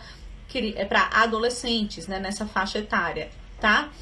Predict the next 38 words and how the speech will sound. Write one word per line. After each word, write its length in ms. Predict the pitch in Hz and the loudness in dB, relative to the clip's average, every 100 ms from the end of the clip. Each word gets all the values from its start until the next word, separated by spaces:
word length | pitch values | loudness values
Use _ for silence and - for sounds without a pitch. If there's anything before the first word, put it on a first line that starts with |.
| - - - - | -16 -16 -12 2
Outra 340 | 262 - 247 | 4 4 0
coisa, 540 | - 285 277 202 180 208 | 4 6 6 2 -2 -2
nos 220 | 247 - | -4 -4
postos 500 | - 277 285 311 277 | 0 4 4 2 -4
de 100 | 269 | -6
saúde, 580 | 269 320 330 269 285 214 | -4 -2 -2 -2 -2 2
deveríamos 680 | 220 240 247 247 349 359 240 | 2 2 0 0 -2 -2 -4
estar 320 | 226 240 233 | -2 -2 -2
nos 160 | 226 - | -4 -4
postos 420 | 214 208 208 208 | 0 0 0 -4
de 80 | 190 | -4
saúde 560 | - 180 202 220 208 - - - - | 0 0 2 0 -2 -6 -14 -6 2
pra 140 | 254 | 2
tra-, 200 | 269 262 | 2 2
fazer 300 | 262 247 285 | 4 4 0
esse 160 | 392 381 | 0 -2
acolhimento 880 | - 285 262 233 226 254 277 - 202 | 0 0 0 0 0 0 -2 -4 0
da 120 | 202 | 2
adolescente 640 | 208 196 202 226 220 - | 2 0 -2 -2 -4 -4
que 100 | - | -4
vai 140 | 214 196 | 0 2
lá 120 | 214 | 2
pegar 280 | 220 196 196 | 0 -2 -2
uma 100 | 208 | -2
camisinha, 960 | 196 214 233 233 226 214 208 202 202 202 - - - - | -4 -4 -4 -4 -2 0 0 0 -2 -4 -12 -16 -12 -4
que 120 | 254 | 2
vai 160 | 247 240 | 4 4
lá 100 | 226 | 4
fazer 280 | 214 208 | 2 2
um 120 | 214 240 | -2 0
teste, 800 | 247 240 220 208 202 208 - 214 | 2 4 4 2 0 -2 -2 -2
que 120 | 233 | 4
vai 160 | 220 | 4
lá, 260 | 208 208 - - - | 4 2 -2 -8 0
né, 240 | 247 269 | 2 2
fazer 240 | 247 233 | 2 4
alguma 280 | 208 202 196 | 2 2 -2
coisa 440 | - 247 262 233 | 4 4 4 0